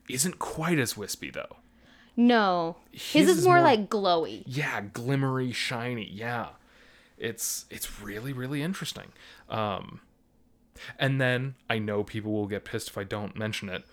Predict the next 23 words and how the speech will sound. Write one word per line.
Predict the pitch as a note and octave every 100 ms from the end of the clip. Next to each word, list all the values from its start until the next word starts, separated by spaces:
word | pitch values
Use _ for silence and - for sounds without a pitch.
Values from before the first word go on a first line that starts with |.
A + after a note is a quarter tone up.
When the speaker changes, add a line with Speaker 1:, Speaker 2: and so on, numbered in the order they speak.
| - _ A#2+
Speaker 1:
We | A#2+
also | A#2 G#2+ G#2+
have | G#2+ F#2
Scott | - G2 -
Lang's | G2+ G2+ F#2+
magic | - G1+ - - - _ _ _ _ _ _ _ _ _ -
with | -
the |
card | - - G2 G2+
stuff. | - A2+ A2+ - _ _ _ - - - - -
Speaker 2:
Oh, | - -
gosh. | - - - - - - -
Speaker 1:
Puking | - A#2 A#2 A2
up | -
cards | - G#2+ G#2+ A2 G#2+
and, | A2
like, | G#2+ - - - _ _ _
yeah. | C#3 - _ _ _ - - - - - - -
Still | - C#3+
magic. | F3 F3 - - _ _ _ _ _ _ _ _ _ _ _ _ _ _ _ _ -
Speaker 2:
You're | G#3+ G#3+
so | - - A#3
funny. | - - - - - C#4